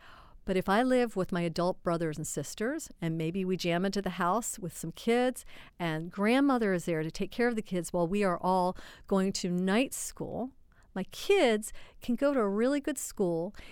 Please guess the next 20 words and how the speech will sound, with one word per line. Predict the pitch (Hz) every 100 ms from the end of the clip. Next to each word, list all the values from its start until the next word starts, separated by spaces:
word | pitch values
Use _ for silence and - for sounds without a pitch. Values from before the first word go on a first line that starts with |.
| - -
in | 220 196 196 190 185 - -
a, | 196 175 170 170
a | 185 165
zip | - 330
code | - 233 214
that | 262
is | 277 -
really | 277 320 330
above | 285 277
our, | 277 - _ -
our | 226 220 -
individual | 240 240 240 240
tax | 302 302 -
bracket." | - - - 180 196 - - - -
Not | 294 294
only | 294 277
that, | 240 220 240
we | 214 262
can | 262 302
pursue | 254 - - 247 220